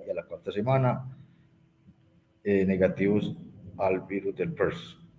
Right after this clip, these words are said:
Y ya cuando estén en la cuarta semana, el productor tiene la opción de, de poblar el precebo, dejar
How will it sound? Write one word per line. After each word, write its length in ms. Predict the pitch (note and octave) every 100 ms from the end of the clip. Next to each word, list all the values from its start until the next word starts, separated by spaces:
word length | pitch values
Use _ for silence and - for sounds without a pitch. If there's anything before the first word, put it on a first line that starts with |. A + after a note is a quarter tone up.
| - - - - - - _ -
Y 440 | F#3 F#3+ E3 - - - - -
ya 480 | G#2+ B2+ A#2+ - -
cuando 260 | G#2+ G2+ F#2+
estén 300 | - B2+ D3+
en 100 | D3+
la 140 | C#3
cuarta 260 | C3 C3 D#3
semana, 540 | D#3 C3+ C3+ C3+ -
el 280 | A2 G#2 -
productor 500 | - G#2+ - A2 -
tiene 220 | - C3+ C3+
la 80 |
opción 540 | B2 - F3 D3 - - - - _ -
de, 380 | A2+ D3+ - - _ _ _ _ _ _ _ _ _
de 220 | - G2+ G#2
poblar 400 | G#2 G2+ A2+ C3+
el 100 | C#3+
precebo, 760 | D#3 D3 C#3 B2 B2 B2 - - - _ _ _ _
dejar 400 | G2+ G2 G#2 G2+